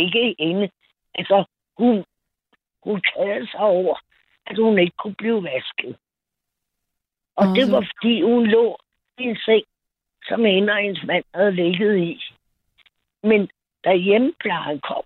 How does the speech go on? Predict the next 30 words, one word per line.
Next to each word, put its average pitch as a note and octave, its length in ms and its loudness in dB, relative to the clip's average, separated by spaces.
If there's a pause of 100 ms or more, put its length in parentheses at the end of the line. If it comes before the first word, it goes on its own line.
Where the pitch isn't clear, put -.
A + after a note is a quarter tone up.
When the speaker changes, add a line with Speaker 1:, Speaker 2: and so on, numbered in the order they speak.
Speaker 1:
og F#3+ 80 -4
sagde, F3+ 280 -2 (440)
"Jamen, G3+ 300 2
hvis F#3+ 200 2 (100)
du F#3+ 120 -2
skal E3+ 240 -6
vaskes, F#3+ 560 -4 (360)
så A3 240 2
skal A3+ 160 0
vi A#3+ 80 4
have G3+ 220 4 (120)
en G#3+ 60 -2 (100)
seng, A3 200 2 (440)
hvor G3+ 240 2
vi G3+ 140 -2
kan, F#3 300 0 (640)
øh, D#3 460 0 (1200)
høre G3 300 2
dig F#3 160 0
lidt A#3 220 0
op, G3 220 -2 (800)
så - 100 -10
vi G3+ 180 0
kan F3 180 0
komme." - 220 -14 (140)
Nej, - 160 -4 (160)
det C#4+ 160 0
ville G#3 240 0
hun F#3 220 2
ikke. C3 220 -2